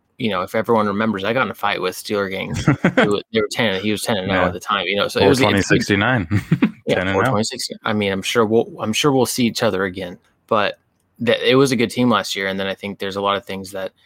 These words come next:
Speaker 1: that happen towards the end, and then they get bounced against the Browns,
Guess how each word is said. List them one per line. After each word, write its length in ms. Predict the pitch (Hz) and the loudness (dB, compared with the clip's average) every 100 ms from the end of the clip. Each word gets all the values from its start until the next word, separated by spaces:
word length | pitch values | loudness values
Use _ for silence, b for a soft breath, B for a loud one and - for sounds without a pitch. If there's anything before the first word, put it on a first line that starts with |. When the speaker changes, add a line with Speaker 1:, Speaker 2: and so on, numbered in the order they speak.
| b - | b -12
Speaker 1:
that 120 | 104 | -4
happen 300 | 101 101 98 | -4 -4 -4
towards 260 | 104 98 | -4 -2
the 100 | 101 | 0
end, 260 | 101 98 95 | 0 0 -2
and 80 | 95 | -4
then 140 | 95 | -4
they 140 | 95 92 | -4 -4
get 180 | 95 | -4
bounced 460 | 98 95 95 - - | -2 0 0 -2 -10
against 300 | - 104 - | -6 -6 -6
the 60 | 95 | -4
Browns, 680 | 104 101 95 95 98 - | 0 0 0 -2 -4 -8